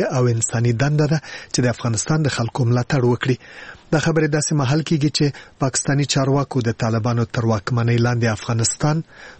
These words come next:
په خپل هیواد کې په وروستیو ناامنیو ګرم بللی او په افغانستان کې دننه د پوځي عملیاتو ګواښ یې هم کړی دی. د پاکستان د اکسپریس تریبیون ورځپاڼې د راپور له مخې ښاغلي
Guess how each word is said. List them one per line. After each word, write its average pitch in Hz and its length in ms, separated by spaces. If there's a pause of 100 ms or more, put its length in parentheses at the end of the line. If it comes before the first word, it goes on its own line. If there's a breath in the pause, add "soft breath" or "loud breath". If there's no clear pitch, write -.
په 147 120
خپل 165 240
هیواد 131 400
کې 131 240
په 123 120
وروستیو 120 500
ناامنیو 117 540
ګرم 123 340
بللی 120 320 (400 loud breath)
او 135 80
په 147 120
افغانستان 147 520
کې 139 120
دننه 139 420
د 110 200
پوځي 117 300 (100)
عملیاتو 120 500
ګواښ 147 380
یې 117 160
هم 123 160 (120)
کړی 123 280
دی. 131 120 (420 loud breath)
د 143 160
پاکستان 151 400
د 131 160
اکسپریس - 420
تریبیون 127 420
ورځپاڼې 131 540
د 120 140
راپور 143 320
له 143 100
مخې 151 180 (460 loud breath)
ښاغلي 147 340